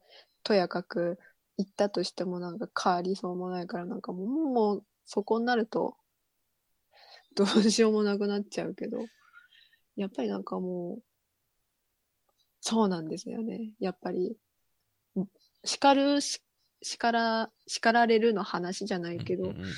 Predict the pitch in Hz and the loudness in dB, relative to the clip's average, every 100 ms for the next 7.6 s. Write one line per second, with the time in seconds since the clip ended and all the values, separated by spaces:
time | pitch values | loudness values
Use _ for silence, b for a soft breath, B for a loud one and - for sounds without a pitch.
0 | B - 440 392 196 180 - 196 196 185 | B -2 -2 2 2 2 0 0 2 0
1 | 185 190 233 262 330 - 190 202 - 190 | -2 -2 0 0 2 2 2 2 -2 0
2 | 202 202 202 202 - b b b b b | 0 2 2 0 -4 b b b b b
3 | _ - 214 240 254 233 190 185 190 - | _ 4 8 10 8 4 2 0 -4 -6
4 | - - - 190 - 196 190 - 196 - | -6 -6 -4 -6 0 0 0 -4 -6 -4
5 | 170 165 185 - 180 175 175 214 - _ | -4 -4 -8 -8 -6 -6 -8 -10 -14 _
6 | _ _ _ _ _ _ _ _ _ _ | _ _ _ _ _ _ _ _ _ _
7 | _ _ _ 104 90 82 | _ _ _ -8 -8 -10